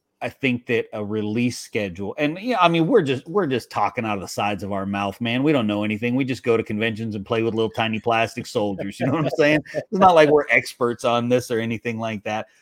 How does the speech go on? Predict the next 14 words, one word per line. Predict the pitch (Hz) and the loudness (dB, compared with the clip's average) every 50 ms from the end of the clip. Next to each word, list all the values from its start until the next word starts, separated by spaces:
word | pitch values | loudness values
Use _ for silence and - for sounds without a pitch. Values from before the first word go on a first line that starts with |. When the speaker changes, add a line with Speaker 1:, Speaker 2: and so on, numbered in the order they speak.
| _ _ _ _ | _ _ _ _
Speaker 1:
but | - 143 131 - - _ _ _ - | 2 2 2 2 -4 _ _ _ 0
that's | - 175 175 - - | 2 2 2 0 -4
just | - - 190 160 - - 117 | 0 2 2 2 2 -2 -2
been | 113 135 127 120 113 117 | 0 0 0 0 -2 -4
my | 113 110 120 117 117 113 | -2 0 2 2 2 0
experience | 113 107 98 - - - - 120 110 107 101 98 98 95 92 - - | 0 -2 -4 -6 -12 -8 -4 -2 -2 -2 -2 -2 -4 -6 -8 -10 -8
with | 101 101 90 - 95 | -8 -8 -8 -8 -10
it, | 92 90 - | -12 -10 -8
is | 107 104 98 90 95 | -6 -6 -6 -4 -4
that | 113 104 101 104 _ - 80 - - _ _ _ _ _ _ _ - | -2 -2 -4 -6 _ -18 -20 -20 -20 _ _ _ _ _ _ _ 0
people | 156 143 143 139 139 143 135 120 - - - | 2 2 2 4 2 0 0 0 -4 -8 -6
tend | - 123 123 120 120 123 123 - | -4 -2 -2 -2 -2 -6 -6 -4
to | 127 117 | -2 -2
lose | 110 107 107 117 117 113 110 110 107 104 - - - - _ | -2 0 0 0 2 2 0 0 0 -2 -4 -8 -20 -20 _